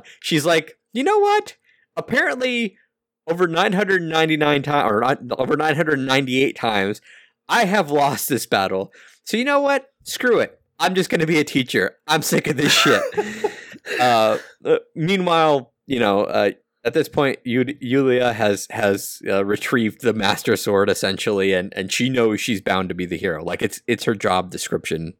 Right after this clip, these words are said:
Speaker 1: like, her,
Speaker 2: Uh-huh.
Speaker 1: her, um, adventure title, like, where the other ones are, like, mage, priest,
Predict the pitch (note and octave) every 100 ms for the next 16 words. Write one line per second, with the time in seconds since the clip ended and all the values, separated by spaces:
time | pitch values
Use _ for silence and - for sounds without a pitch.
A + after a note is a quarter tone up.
0 | - E2+ E2+ F#2+ F2+ E2+ - E3+ C3+ A2+
1 | G#2 - _ - A2 F#2+ F2+ E2+ E2+ -
2 | A2 G#2 F#2 - E2 - E2 D#2 E2 E2
3 | - F2+ E2 - _ _ - G2+ F2+ E2+
4 | E2+ E2+ E2+ E2 D#2 F2+ E2 D#2+ D#2+ -
5 | - E2+ E2 - -